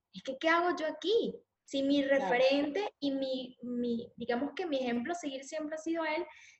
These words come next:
Speaker 1: Entonces, pues bueno, me fui detrás de él a Caracas y, y ahí, pues bueno, también me fui detrás de él y me fui detrás de él a la misma universidad, a la misma carrera y a trabajar <laughs> en el mismo sitio.
Speaker 2: Literalmente detrás de él, o sea, esto era serio, ¿no?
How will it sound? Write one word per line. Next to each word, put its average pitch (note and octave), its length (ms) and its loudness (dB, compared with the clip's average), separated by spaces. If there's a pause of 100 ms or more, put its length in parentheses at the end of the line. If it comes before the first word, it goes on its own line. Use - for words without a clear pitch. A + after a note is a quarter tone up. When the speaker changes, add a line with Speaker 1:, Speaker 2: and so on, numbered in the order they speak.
Speaker 1:
Entonces, D4 380 6
pues E4 180 0
bueno, D4 360 4
me B3+ 140 2
fui C4 440 -2
detrás C#4+ 420 2 (160)
de C#4+ 260 6
él C#4+ 80 6
a D4+ 120 2
Caracas B3+ 580 2 (500)
y, A#3+ 800 0
y A#3+ 80 8
ahí, A3 340 6
pues B3 120 -2
bueno, G3+ 400 -2
también A3 380 2
me B3+ 100 6
fui B3+ 160 8
detrás D4 260 8
de E4+ 120 8
él A4 120 10
y - 20 8
me E4 80 4
fui - 180 2
detrás C#4 280 6
de D#4+ 80 4
él - 100 2 (100)
a A#3+ 60 4
la A#3+ 100 6
misma A3+ 260 2
universidad, D4 560 4 (220)
a B3 40 4
la A3+ 100 4
misma A#3+ 300 4
carrera D#4 500 6 (340)
y C4 40 12
a B3+ 80 8
trabajar C4 420 10
<laughs> - 0 -
en E4+ 140 10
el C#4 140 10
mismo D4 360 10
sitio. A#3+ 500 4 (260)
Speaker 2:
Literalmente B3+ 840 10
detrás A3 380 10
de A#3+ 320 10
él, F3 140 4
o F3 60 0
sea, E3+ 340 4
esto G#3 280 4
era A#3 240 10
serio, F#3 500 6
¿no? F#3+ 340 4